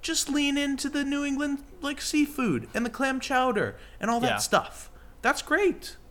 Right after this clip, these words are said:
Speaker 1: There's nothing wrong with that. I know literally every other state around you does it better,
Speaker 2: <laughs>
Speaker 1: but, like, you don't have to die on this pizza thing, man.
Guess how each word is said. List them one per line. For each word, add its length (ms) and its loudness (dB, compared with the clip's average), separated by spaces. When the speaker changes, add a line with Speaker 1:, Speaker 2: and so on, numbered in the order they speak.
Speaker 1:
There's 200 2
nothing 260 2
wrong 320 0
with 100 -4
that. 380 0
I 120 4
know 180 4
literally 540 2
every 240 2
other 200 -2
state 320 -4
around 360 -2
you 80 -2
does 240 -4
it 140 0
better, 480 0
Speaker 2:
<laughs> 300 -6
Speaker 1:
but, 160 2
like, 380 0
you 180 0
don't 260 2
have 200 0
to 120 0
die 380 2
on 160 -2
this 200 -4
pizza 500 -4
thing, 340 -8
man. 440 -8